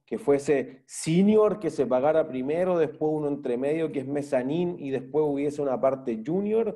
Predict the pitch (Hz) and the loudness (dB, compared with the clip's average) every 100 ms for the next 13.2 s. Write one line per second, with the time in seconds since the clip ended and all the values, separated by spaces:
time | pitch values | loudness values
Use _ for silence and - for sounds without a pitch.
0 | - - - - 180 214 185 170 160 175 | -10 -20 -16 -2 2 2 2 0 2 0
1 | - 165 151 147 - 131 151 175 165 165 | 0 -4 -2 -6 -6 -6 -6 -6 -8 -6
2 | 151 - 139 127 127 143 147 139 139 147 | -8 -6 -6 -2 2 4 4 2 0 0
3 | 143 117 104 98 110 107 110 123 127 147 | -4 -2 -6 -4 -6 -4 -4 -2 -4 -4
4 | 143 143 135 113 104 107 127 131 - _ | -2 0 0 -2 -2 -2 -2 -6 -18 _
5 | 120 120 135 135 143 131 131 127 131 156 | -8 0 0 0 0 2 0 0 -4 -2
6 | 170 160 123 - - 170 170 - _ _ | 2 2 2 -4 -2 0 -2 -8 _ _
7 | 175 180 160 - 180 185 196 190 180 156 | -6 -2 -2 0 0 0 -2 -2 -2 0
8 | 180 180 180 185 165 160 139 185 180 131 | 2 2 2 2 2 0 2 2 0 -2
9 | 107 127 123 123 139 160 175 147 139 156 | -2 -4 -2 0 2 2 0 -2 -2 -2
10 | 143 127 131 135 131 127 131 180 202 196 | -2 -2 0 0 0 0 0 0 2 0
11 | 160 139 131 - 117 120 151 151 _ _ | -2 -2 -2 -2 -2 -2 -4 -6 _ _
12 | 139 131 123 117 147 175 160 143 127 113 | -6 -2 -2 -2 -4 -2 0 0 0 2
13 | 151 185 | 2 2